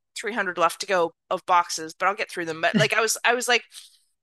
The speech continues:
Speaker 1: it's, it's been so great. And that's just the phrase that I'm gonna say is, like, home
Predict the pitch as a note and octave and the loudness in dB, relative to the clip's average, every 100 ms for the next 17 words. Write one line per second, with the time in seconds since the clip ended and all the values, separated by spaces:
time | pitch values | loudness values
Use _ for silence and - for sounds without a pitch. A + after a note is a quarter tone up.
0 | _ - B3+ B3 - - C#4+ - C4+ - | _ 2 2 2 -2 -4 -4 -4 -6 -2
1 | B3+ - C#4+ C#4 - - A#3 C4 C#4 - | -2 2 2 2 0 -2 2 2 2 0
2 | - C#4+ A#3 - C#4 C4 A#3 A3 G#3 - | 0 -2 -2 0 -2 -2 -6 -6 -6 -4
3 | B3 A3+ F#3+ F#3+ G3+ F#3 - - B3 C4 | 2 2 2 0 -2 -4 -8 0 2 4
4 | C4+ C#4 | 2 -4